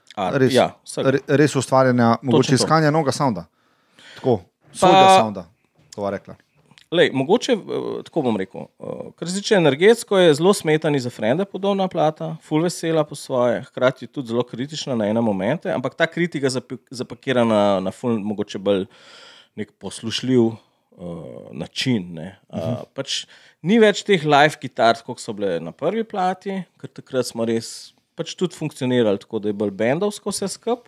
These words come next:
Speaker 2: Mhm.
Speaker 1: Čeprav še zmeraj jaz pol, ko imamo koncerte,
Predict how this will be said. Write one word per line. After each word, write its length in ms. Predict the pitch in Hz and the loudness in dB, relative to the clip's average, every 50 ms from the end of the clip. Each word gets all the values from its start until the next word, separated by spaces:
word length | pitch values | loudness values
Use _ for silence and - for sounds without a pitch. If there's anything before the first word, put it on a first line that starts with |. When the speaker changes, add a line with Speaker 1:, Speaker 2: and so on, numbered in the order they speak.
| _ _ | _ _
Speaker 2:
Mhm. 240 | - 104 95 123 123 - - | -18 -14 -12 -12 -12 -12 -10
Speaker 1:
Čeprav 340 | - 156 156 - 202 214 214 | -10 -10 -6 -2 0 2 2
še 160 | 202 - 202 | 2 2 -2
zmeraj 260 | 185 196 208 208 190 190 | -2 0 2 2 2 2
jaz 180 | 185 - - - | 0 -2 -8 -8
pol, 300 | _ - 165 165 175 170 - - - 143 - | _ 2 4 4 4 2 -2 -12 -20 -20 -16
ko 200 | _ - 147 139 | _ -4 -2 0
imamo 280 | 135 135 135 131 127 123 | 2 4 4 4 4 2
koncerte, 760 | - 135 120 - - 147 147 147 - - 139 131 127 131 | -2 -6 -8 -4 0 2 2 2 0 0 -2 -2 -2 -2